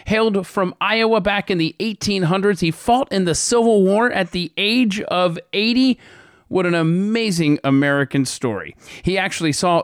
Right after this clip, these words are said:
George Washington several times in his life, in person,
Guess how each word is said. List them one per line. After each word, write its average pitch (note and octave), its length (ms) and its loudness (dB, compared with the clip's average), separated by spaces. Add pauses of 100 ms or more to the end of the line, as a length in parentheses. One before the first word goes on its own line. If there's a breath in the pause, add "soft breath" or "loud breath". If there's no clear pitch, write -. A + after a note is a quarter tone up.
George D#3 400 2
Washington D#3+ 680 0
several G#3+ 520 -2
times A3+ 520 0
in F3+ 160 2
his F3 260 0
life, E3 180 -2
in D#4+ 180 0
person, B3 560 2